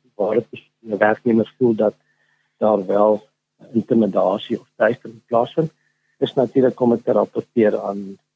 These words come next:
sy, aan sy lynbestuur. So, met ander woorde, gebruik die gruwe prosedures van die werksplek,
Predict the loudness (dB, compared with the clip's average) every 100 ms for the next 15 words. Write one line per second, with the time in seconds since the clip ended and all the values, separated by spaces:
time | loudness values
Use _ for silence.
0 | _ -6 -4 -4 -8 -18 -10 -4 -4 0
1 | 2 2 0 -6 -4 -2 -2 _ -20 -14
2 | -6 -2 -4 -4 -8 0 0 0 -6 -6
3 | 0 0 -2 -6 -8 -8 -14 -4 -2 -4
4 | -8 _ _ _ -4 0 0 0 -2 -2
5 | -6 -4 -2 -2